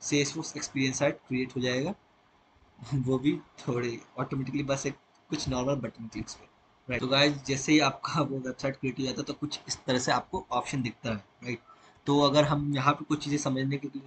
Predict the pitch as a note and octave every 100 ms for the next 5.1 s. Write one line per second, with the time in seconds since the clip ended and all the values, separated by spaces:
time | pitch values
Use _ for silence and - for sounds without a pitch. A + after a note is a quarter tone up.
0 | - - B2+ C3 C3 E3 - - _ C3+
1 | C#3+ C#3+ F3+ D#3 D#3+ D3 D3 D3+ D3 C#3+
2 | C#3 C#3+ C#3 C#3+ C3+ C3 D3 - - C3+
3 | C3 B2+ C#3 D3+ C3 A#2 - B2+ - D#3+
4 | - - - _ C3 C3 - D#3+ C#3+ D#3
5 | F#3+